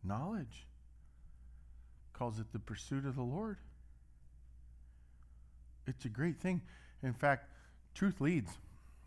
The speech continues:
Right? See the two underlined words there? Truth leads. What else leads?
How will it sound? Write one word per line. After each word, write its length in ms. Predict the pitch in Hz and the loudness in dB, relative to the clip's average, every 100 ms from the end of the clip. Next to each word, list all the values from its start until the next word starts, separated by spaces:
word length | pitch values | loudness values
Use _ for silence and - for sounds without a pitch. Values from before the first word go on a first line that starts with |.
| - - - - - - - - - - - - | -12 -12 -12 -14 -16 -14 -14 -14 -14 -14 -8 2
Right? 200 | 139 147 - | 2 2 2
See 100 | 147 | 0
the 80 | |
two 160 | 135 151 | 4 2
underlined 320 | 143 143 143 | 4 2 2
words 200 | 147 143 | 2 0
there? 180 | 143 165 - - - - - - - | 0 -2 -6 -12 -10 -10 -10 -12 6
Truth 200 | 220 220 | 8 10
leads. 300 | 185 175 107 - - | 8 8 6 -6 -2
What 160 | - 269 | 12 12
else 240 | 311 262 | 12 12
leads? 380 | 180 185 226 - | 12 10 10 4